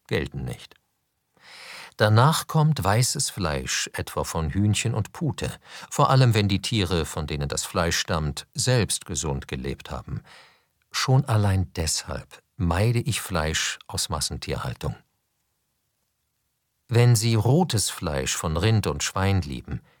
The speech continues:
essen Sie dieses Fleisch nur ab und zu und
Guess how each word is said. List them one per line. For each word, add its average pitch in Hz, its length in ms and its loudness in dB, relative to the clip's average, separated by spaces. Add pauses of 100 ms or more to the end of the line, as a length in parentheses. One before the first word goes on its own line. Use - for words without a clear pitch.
(220)
essen 131 360 2
Sie 131 140 2
dieses 127 340 -2
Fleisch 101 460 0
nur 135 460 4
ab 139 160 0
und 123 160 2
zu - 360 -4 (260)
und 139 240 4